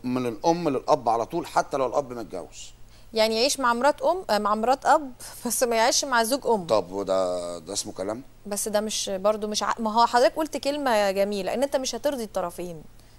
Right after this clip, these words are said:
Speaker 2: أنا معاك. ف-، فوجهة نظرك القانونية في الموضوع ده إيه؟
Speaker 1: أنا،
Speaker 2: وده محير.
Speaker 1: أنا مش هرضي الطر-، أنا ما، ما أقدرش أرضي الطرفين.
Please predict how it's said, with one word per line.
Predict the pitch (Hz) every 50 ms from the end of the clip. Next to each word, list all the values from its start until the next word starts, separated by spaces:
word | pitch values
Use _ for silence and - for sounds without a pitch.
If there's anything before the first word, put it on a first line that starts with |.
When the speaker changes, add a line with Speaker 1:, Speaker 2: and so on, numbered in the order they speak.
| - - - - -
Speaker 2:
أنا | 202 220 220
معاك. | 208 170 175 180 -
ف-، | - 226
فوجهة | 208 - - 226 214 190 - - 202 - 208 226 247 269 285 285
نظرك | 277 269 269 285 269 - -
القانونية | - - - 220 208 208 214 226 240 247
في | 240 240
الموضوع | 220 208 208 208 214 226 220
ده | 202 190
إيه؟ | - 180 - - - -
Speaker 1:
أنا، | 131 175
Speaker 2:
وده | 226 226 269 277
محير. | 262 233 - - 214 202 175 160 175 - 139
Speaker 1:
أنا | 175 190 180
مش | 170 151 - - 170
هرضي | 208 214 170 175
الطر-، | - - 143 127 120 -
أنا | 165 185 170
ما، | 160 147 127
ما | 139 135
أقدرش | 127 139 165 165 - 175
أرضي | 175 180 160 -
الطرفين. | - - 120 117 - 131 151 156 131 92